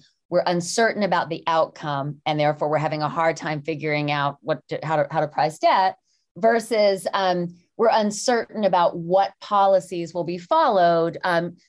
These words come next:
should a particular candidate win." Right. And so I think in Brazil, you had a, a lot, you have both things going on for a time. That is, you have sort of, it's not clear who's gonna win. It's a tightly fought election,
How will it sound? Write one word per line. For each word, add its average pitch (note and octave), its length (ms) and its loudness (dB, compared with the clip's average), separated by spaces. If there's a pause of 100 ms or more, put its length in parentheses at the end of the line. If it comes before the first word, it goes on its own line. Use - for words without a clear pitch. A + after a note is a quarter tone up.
should - 180 -2
a A3 60 0
particular F#3+ 340 0
candidate D3+ 500 -2
win." C#3+ 280 -6 (380)
Right. D#3 120 2
And E3+ 160 0
so G3 80 2
I F3 60 2
think F3 140 -2
in E3 120 0
Brazil, E3+ 340 2
you E3+ 140 0
had D#3 160 -2
a, E3 280 0
a F3+ 60 2
lot, F#3+ 300 0
you F#3+ 80 -2
have E3 80 -6
both G3+ 200 0
things F3 220 -8
going D#3 240 -2
on D3 220 0
for D3+ 140 0
a C#3+ 60 2
time. C#3 380 -6
That C#3+ 160 -2
is, D3 220 -4
you D#3+ 80 -2
have D3+ 280 -2
sort D3+ 280 0
of, D3+ 180 2 (300)
it's - 100 -10
not G3+ 300 0
clear F#3+ 220 0
who's F3 180 -6
gonna E3+ 180 -2
win. C4+ 300 2
It's F3+ 160 -4
a E3+ 80 2
tightly E3+ 380 -4
fought D#3 260 0
election, B3+ 640 -2